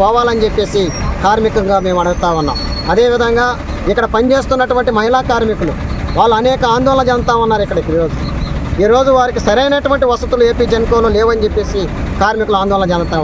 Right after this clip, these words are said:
ఉన్నారు. రెండోది ఏపీ జెన్కో యాజమాన్యం, సెమ్కార్ప్ యాజమాన్యం వీళ్ళిద్దరి నిర్లక్ష్యం వల్ల ఈ రోడ్లన్నీ కూడా దెబ్బతినిపోయినాయి. వీళ్ళు ఒకరి మీద ఒకళ్ళు చెప్పుకుంటూ ఈరోజు రోడ్డుని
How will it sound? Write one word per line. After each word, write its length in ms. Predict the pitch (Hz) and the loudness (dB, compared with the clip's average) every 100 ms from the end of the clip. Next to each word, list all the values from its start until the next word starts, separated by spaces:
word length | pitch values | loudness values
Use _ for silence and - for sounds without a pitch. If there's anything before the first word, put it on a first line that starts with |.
| 143 | -2
ఉన్నారు. 220 | 127 113 - - - - - 196 | -4 -6 -6 -6 -4 -4 -2 2
రెండోది 360 | 269 294 277 247 - - - 170 | 2 2 2 -2 -4 -6 0 2
ఏపీ 180 | 262 277 262 | 2 2 0
జెన్కో 260 | 262 262 254 233 | 0 2 2 2
యాజమాన్యం, 520 | 240 254 254 254 254 - - - | 0 0 0 0 -2 -4 -4 -2
సెమ్కార్ప్ 460 | 247 277 262 262 240 | 0 0 0 2 2
యాజమాన్యం 500 | 220 226 240 226 220 190 - - - | 2 0 0 0 0 -2 -6 -6 0
వీళ్ళిద్దరి 400 | 233 247 240 277 269 240 | 0 2 2 2 2 0
నిర్లక్ష్యం 380 | 240 269 269 254 | 0 0 0 2
వల్ల 160 | 240 240 226 - - - | 2 2 0 -2 -4 0
ఈ 40 | 240 226 | 2 4
రోడ్లన్నీ 380 | 254 247 254 247 | 2 2 2 2
కూడా 100 | 240 190 | 2 2
దెబ్బతినిపోయినాయి. 680 | 214 247 240 233 226 247 269 - - | 2 2 2 2 0 0 -4 -6 0
వీళ్ళు 180 | 220 254 220 | 2 4 2
ఒకరి 200 | 247 269 | 2 2
మీద 140 | 269 262 247 | 2 2 2
ఒకళ్ళు 320 | - 240 240 185 - - - - | 0 0 2 0 -4 -6 -2 0
చెప్పుకుంటూ 420 | 240 - 262 262 254 | 0 0 0 2 2
ఈరోజు 280 | 240 247 240 240 | 4 2 2 2
రోడ్డుని 340 | 233 233 233 | 2 2 2